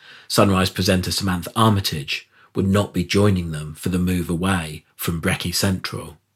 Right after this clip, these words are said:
After an increasingly fractious relationship with the press, particularly with gossip columnists Annette Sharp from News Corp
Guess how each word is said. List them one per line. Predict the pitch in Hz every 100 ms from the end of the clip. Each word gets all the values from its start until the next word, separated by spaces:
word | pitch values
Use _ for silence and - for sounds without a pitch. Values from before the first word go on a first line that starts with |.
| _ _ _ _ _ -
After | 107 - -
an | 113
increasingly | 101 107 90 - 143 127 110 101 92
fractious | - - 123 - - 104 - -
relationship | 110 104 113 - 98 - -
with | 92 80
the | - -
press, | 123 87 95 - - - - -
particularly | - - - 92
with | 85 -
gossip | 92 - -
columnists | - 110 95 80 73 - - - - -
Annette | 92 95 95 -
Sharp | - 101 92 -
from | 90 90
News | 98 113 113
Corp | - 95 - -